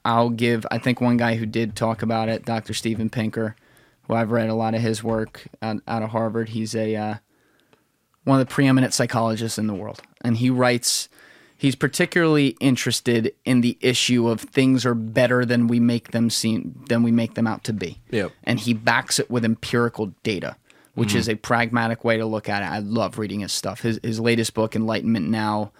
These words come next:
Speaker 1: I've talked about that on podcasts before.
Speaker 2: Mm-hmm.
Speaker 1: Better Angels of Our Nature from two thousand eleven. These are amazing works.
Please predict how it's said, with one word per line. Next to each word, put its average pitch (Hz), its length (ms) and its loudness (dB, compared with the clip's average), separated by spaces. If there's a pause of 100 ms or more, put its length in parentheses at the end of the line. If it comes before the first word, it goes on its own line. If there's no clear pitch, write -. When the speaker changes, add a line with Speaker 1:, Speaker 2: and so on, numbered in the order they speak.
(220)
Speaker 1:
I've - 140 -6
talked 113 280 0
about 110 240 0
that 113 100 0
on 113 160 -2
podcasts 107 540 -4
before. 107 540 -2
Speaker 2:
Mm-hmm. 107 420 -2
Speaker 1:
Better 123 280 4
Angels 117 340 2
of 113 80 0
Our 117 100 4
Nature 117 420 0
from 113 220 0
two 120 100 -2
thousand 113 300 0
eleven. 113 240 0
These 120 180 2
are 117 120 0
amazing 117 640 2
works. - 440 -8